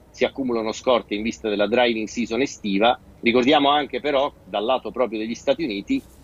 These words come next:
che il, i rigs, quindi gli impianti in funzionamento di trivellazione e raffinazione, sono ritornati alla massima efficienza, e questo naturalmente porterà ad un aumento di scorte, eh, ne-, stoccate negli Stati Uniti. Vedremo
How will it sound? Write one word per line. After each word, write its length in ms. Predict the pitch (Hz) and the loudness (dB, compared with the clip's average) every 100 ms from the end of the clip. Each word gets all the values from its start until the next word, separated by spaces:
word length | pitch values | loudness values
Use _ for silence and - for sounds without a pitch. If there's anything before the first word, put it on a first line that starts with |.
| - | -6
che 120 | - | 2
il, 840 | 127 139 - 113 107 104 101 104 | 4 4 0 -2 0 0 -2 -2
i 160 | 117 110 | 0 4
rigs, 400 | 147 160 110 - | 4 2 0 -2
quindi 240 | 101 127 113 | 2 2 4
gli 80 | |
impianti 500 | 123 110 175 156 - | 2 2 2 4 2
in 120 | 135 117 | -2 -2
funzionamento 640 | 127 - 135 147 165 117 | -6 0 2 2 0 -2
di 160 | 113 - | -8 -2
trivellazione 680 | 139 143 139 131 - 156 | 0 2 2 0 0 -2
e 40 | 123 | -2
raffinazione, 760 | 117 - 120 - 160 123 101 - - - | -4 -4 -6 -2 0 0 -2 -8 -20 -6
sono 280 | - 151 | 2 4
ritornati 640 | 135 123 135 147 143 127 113 - - _ | 4 2 2 2 0 -2 -8 -10 -20 _
alla 200 | 113 123 | 0 2
massima 400 | 151 160 - 147 | 0 -4 -6 -8
efficienza, 640 | 147 180 - 165 165 170 | -8 -8 -6 -4 -2 -2
e 80 | 156 | -2
questo 280 | - 143 131 | -2 -2 -2
naturalmente 600 | 123 135 139 127 123 135 | -2 -2 -2 -2 -2 -2
porterà 600 | - 117 - 135 95 95 - - _ | 0 0 2 2 4 0 -6 -20 _
ad 140 | - 113 | -2 2
un 120 | 117 | 4
aumento 440 | 123 147 139 113 | 4 2 0 -2
di 120 | 117 | -6
scorte, 680 | 117 - 127 107 - - 110 - - - - | -6 0 2 2 0 -2 -2 -4 -14 -20 -14
eh, 440 | 107 104 101 95 95 | -6 0 2 2 0
ne-, 300 | 101 107 - | 0 -2 -4
stoccate 960 | - 135 - 127 117 107 117 113 107 98 | -2 -2 0 2 2 4 2 2 0 -2
negli 300 | 104 104 101 | -6 -6 -4
Stati 260 | - 139 | -2 0
Uniti. 320 | 180 175 180 | 2 2 0
Vedremo 760 | 131 160 160 156 147 143 165 | 0 0 2 2 2 0 -2